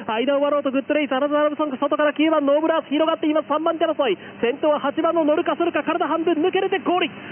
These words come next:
二着六番ペールエール、三着五番ラインハイト。首よく三番手を確保して、八番乗るかそるか、直線最後抜け出ました。今日は積極的に二番手で運んだ六番のペールエール、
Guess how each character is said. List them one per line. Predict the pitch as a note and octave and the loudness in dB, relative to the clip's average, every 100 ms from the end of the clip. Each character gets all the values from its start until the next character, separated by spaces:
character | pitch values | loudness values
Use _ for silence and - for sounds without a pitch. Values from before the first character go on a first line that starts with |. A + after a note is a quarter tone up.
| - | -2
二 | A3 | -2
着 | D4 C#4+ | 0 0
六 | D#4 D4 | 0 0
番 | F4 E4+ | 0 0
ペ | E4 E4 | 0 2
ー | |
ル | E4 | 2
エ | D#4 | 0
ー | |
ル、 | B3 - | -2 -4
三 | A#3 D#4 | -4 -4
着 | F4 E4 | -4 -4
五 | E4+ | -2
番 | E4+ E4+ | 0 0
ラ | E4 | 0
イ | D#4+ | 0
ン | |
ハ | B3+ D#4 | 0 0
イ | |
ト。 | B3+ C4 G3+ - - - - - - - - - - - - - - - - - - - | 0 -2 -4 -10 -16 -16 -16 -14 -14 -14 -14 -14 -14 -14 -12 -12 -12 -12 -12 -12 -12 -6
首 | A3 A3 | -2 0
よ | A3+ | -2
く | A3 - | -2 -4
三 | A#3 B3 | -4 -2
番 | B3 A#3+ | -2 -2
手 | B3+ | 0
を | B3 | 0
確 | A#3+ - | -2 -4
保 | B3 | -4
し | - | -4
て、 | B3+ C4 - | -4 -4 -4
八 | G#3 A#3 B3+ | -8 -4 -2
番 | B3+ A#3+ | -2 0
乗 | B3 | 0
る | C#4 | 0
か | C4+ - | -2 -2
そ | C4 | -2
る | B3 | -2
か、 | A3 B3+ - | -4 -6 -4
直 | B3 - - | -6 -6 -2
線 | G3+ G3+ - | -4 -2 -4
最 | C4 | 0
後 | C4+ | 0
抜 | C4+ C4+ | 0 0
け | D4 | 0
出 | C#4 | 0
ま | B3 | -2
し | - | -4
た。 | B3+ - - - - - - | -6 -6 -16 -20 -20 -20 -6
今 | B3+ B3 | 0 2
日 | |
は | B3 | 2
積 | - A#3+ | 0 -4
極 | B3+ - | -4 -4
的 | C4 | -4
に | B3+ B3+ | 0 0
二 | A#3+ | 0
番 | C4 E4 | 0 0
手 | D#4+ | 0
で | D4+ | -2
運 | C#4 D4+ D4+ | 0 -2 -2
ん | |
だ | D4+ | -2
六 | D4 D#4+ | -2 -2
番 | D#4 D#4 | 0 -2
の | |
ペ | D#4 C#4+ | 0 0
ー | D4 | 2
ル | |
エ | D4 B3+ | 2 2
ー | G#3 | 2
ル、 | G3 | 0